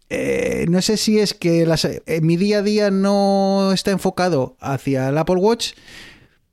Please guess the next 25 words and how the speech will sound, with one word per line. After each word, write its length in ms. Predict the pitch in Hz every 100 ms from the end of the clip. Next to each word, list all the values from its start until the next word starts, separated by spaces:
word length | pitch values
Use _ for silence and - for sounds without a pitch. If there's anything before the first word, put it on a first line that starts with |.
| _
pero, 420 | 170 160 156 151
eh, 100 | 151
Arturo, 720 | 151 147 143 190 208 220 - _ _ _ _ _ _ _ _
eh, 400 | - - 143 147
yo 320 | 165 185 196
coincido 320 | 196 190 202 156
contigo. 440 | 139 185 139 - _ _ _ _ _
Eh, 720 | 120 113 120 117 117 110 110 - _ -
poco 420 | 190 - 220 220
o 200 | 165 151
casi 300 | 143 - 147
nada 400 | 165 143 110 - -
uti-, 320 | 151 147 143
e 100 | 156
interactúo 580 | 143 131 143 127 180 165
con 100 | 170
el 80 | 160
Apple 200 | 160 151
Watch 240 | 180 160
más 200 | 151 147
allá 180 | 147 139
de 380 | 127 120 113 -
el 100 | 147
control 300 | 143 131 165
remoto, 580 | 160 175 202 254 269